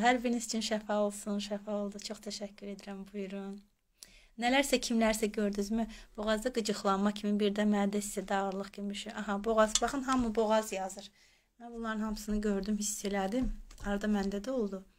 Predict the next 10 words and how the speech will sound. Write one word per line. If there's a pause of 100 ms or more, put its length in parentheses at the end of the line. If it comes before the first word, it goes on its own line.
(520)
İnşallah
ki,
hər
kəsdə
bu
şəfalandı. (960)
Aurada
işıq
gördüm.
Əla,